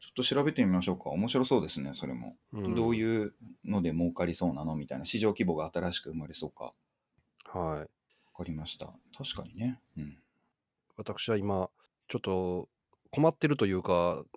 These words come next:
Speaker 2: 手間取ってるというか、めんどくせえなと思ってるというか。<laughs>
Speaker 1: <laughs>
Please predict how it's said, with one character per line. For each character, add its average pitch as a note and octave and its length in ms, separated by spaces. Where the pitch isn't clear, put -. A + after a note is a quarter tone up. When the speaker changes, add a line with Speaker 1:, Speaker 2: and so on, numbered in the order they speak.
Speaker 2:
手 A#2+ 80
間 C3 100
取 C3 120
っ - 40
て - 80
る A#2+ 100
と G2+ 100
い - 20
う F2+ 80
か、 F2 420
め A2+ 100
ん A2+ 40
ど A#2+ 60
く - 60
せ - 80
え A2 60
な G2 100
と - 100
思 - 120
っ - 20
て - 80
る G#2 80
と - 80
い - 60
う - 80
か。 F2+ 160
<laughs> - 0
Speaker 1:
<laughs> F2+ 240